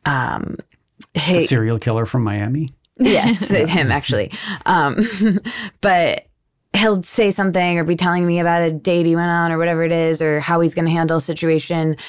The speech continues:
Speaker 1: And I've, I've been sort of in my head thinking, like, "Oh, that is the self-,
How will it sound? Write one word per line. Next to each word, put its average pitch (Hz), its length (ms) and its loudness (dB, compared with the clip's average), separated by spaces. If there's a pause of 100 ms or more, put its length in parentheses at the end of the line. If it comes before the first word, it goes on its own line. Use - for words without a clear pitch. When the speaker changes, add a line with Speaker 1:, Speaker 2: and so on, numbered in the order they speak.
(340)
Speaker 1:
And 180 140 2
I've, 170 360 0 (220)
I've 175 280 2
been 170 240 0
sort 160 160 -2
of 156 80 0
in 160 140 0
my 156 160 0
head 151 200 0
thinking, 147 300 -4
like, 131 200 -4
"Oh, 180 180 2
that 160 200 0
is 170 200 0
the 160 80 -6
self-, 143 360 -4